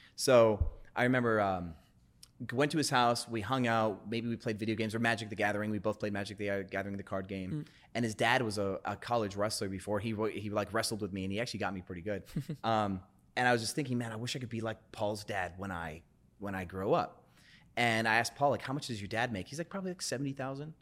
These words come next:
Speaker 1: I'm like, "Whoa," right?
Speaker 2: Yeah.
Speaker 1: At sixteen, I'm like, "I hope that I make fifty thousand a year before I die,"
Speaker 2: Yeah.
Speaker 1: was my sixteen-year-old goal.
Speaker 2: Wow.
Speaker 1: Um, but then,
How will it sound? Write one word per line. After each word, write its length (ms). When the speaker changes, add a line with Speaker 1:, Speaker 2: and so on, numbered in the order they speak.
Speaker 1:
I'm 80
like, 120
"Whoa," 680
right? 180
Speaker 2:
Yeah. 80
Speaker 1:
At 100
sixteen, 300
I'm 80
like, 160
"I 260
hope 260
that 100
I 80
make 220
fifty 500
thousand 460
a 20
year 300
before 340
I 80
die," 440
Speaker 2:
Yeah. 300
Speaker 1:
was 140
my 100
sixteen-year-old 680
goal. 220
Speaker 2:
Wow. 520
Speaker 1:
Um, 560
but 220
then, 480